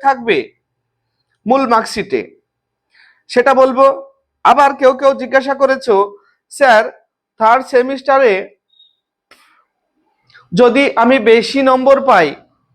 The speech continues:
এবং ফোর্থ সেমিস্টারে গিয়ে কম নম্বর পাই, তাহলে থার্ড সেমিস্টারের নম্বর কি ফোর্থ সেমিস্টারে যোগ হয়ে আমি পাস হয়ে যাব?" আবার কেউ কেউ জিজ্ঞাসা করেছো, যে সব সাবজেক্টে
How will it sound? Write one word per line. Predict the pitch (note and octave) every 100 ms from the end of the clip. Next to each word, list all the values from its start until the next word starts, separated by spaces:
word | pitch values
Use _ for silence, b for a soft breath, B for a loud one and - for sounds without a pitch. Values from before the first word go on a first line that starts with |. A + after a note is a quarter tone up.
| _ _ b -
এবং | F#3+ A#3 A#3+
ফোর্থ | A#3+ C#4 D4
সেমিস্টারে | - C#4 C#4+ - D4 C#4+
গিয়ে | B3 C#4
কম | C#4 C4 C4+
নম্বর | C#4 C#4+ C#4 C4+
পাই, | C4+ F3+ C3 - _ _ _ _
তাহলে | A#3 C4 C#4 C#4
থার্ড | A3 A#3 A#3+ B3
সেমিস্টারের | B3 C4+ C4+ C#4+ - C#4 C#4 C#4+ C#4+ B3
নম্বর | A#3 B3 B3 C4+ C#4
কি | C#4 C4+ C#4 -
ফোর্থ | A#3+ A#3+
সেমিস্টারে | - C4 C4 B3+ C4 C4 C4
যোগ | A3 A#3+ A#3+
হয়ে | C4+ A#3 E3 -
আমি | G#3+ A#3+
পাস | - A3+ A#3 C#4
হয়ে | C#4
যাব?" | C#4 C4 G#3 B2 - _ _ _ _ _ _ _ _ _ _ B B B _
আবার | C4 C#4+ D4+
কেউ | D4 C4+
কেউ | C4+ C#4+
জিজ্ঞাসা | A3+ A#3+ B3+ B3+ C4+
করেছো, | C#4 C#4 C4 A3+ F3 F3 b b b _
যে | E3+ C4
সব | C4+ C#4+ C#4 C4+
সাবজেক্টে | - A3+ A3 B3 C4+ C4+ G3+ E3 -